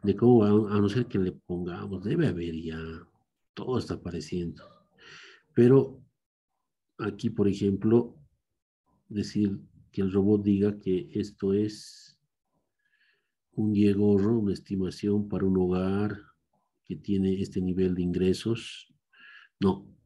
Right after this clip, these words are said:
es la estimación, este dos ochenta y siete es la estimación de los gastos de alimentos de un hogar que tiene veinte en ingresos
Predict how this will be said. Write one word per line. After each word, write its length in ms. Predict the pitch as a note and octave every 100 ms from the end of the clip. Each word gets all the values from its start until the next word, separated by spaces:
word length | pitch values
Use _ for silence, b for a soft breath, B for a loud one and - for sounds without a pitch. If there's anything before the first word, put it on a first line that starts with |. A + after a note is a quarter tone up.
| _
es 180 | _ A2
la 80 | G2+
estimación, 560 | F#2 G2+ F#2 F2 - A2
este 160 | C#3
dos 180 | A#2 A2
ochenta 340 | G2+ G2+ G2
y 40 | F#2+
siete 240 | A2 G#2+
es 80 | G#2
la 60 | F#2
estimación 920 | - F#2 F2+ E2+ - G2+ B2+ D3 - B B B B B
de 120 | - G2
los 240 | F#2+ F2+
gastos 460 | G#2 C3 D3 G2+ F#2
de 80 |
alimentos 540 | F2+ F#2 F#2+ F#2+ A#2+ F#2+
de 80 | F#2
un 80 |
hogar 260 | F2+ F2 E2+
que 120 | -
tiene 300 | D#2 F#2 F2
veinte 400 | E2+ F#2 G2 -
en 80 | E2
ingresos 800 | E2 E2 F2+ - C#3 C#3 -